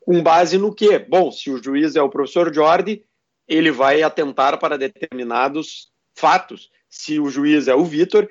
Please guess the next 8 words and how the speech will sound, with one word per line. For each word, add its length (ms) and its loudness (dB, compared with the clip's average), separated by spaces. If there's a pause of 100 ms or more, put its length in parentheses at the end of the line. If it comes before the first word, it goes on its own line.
(140)
ele 120 0
vai 160 2
atentar 380 0
para 200 0
outros. 600 0 (200)
E 80 -8
se 300 -2
a 200 2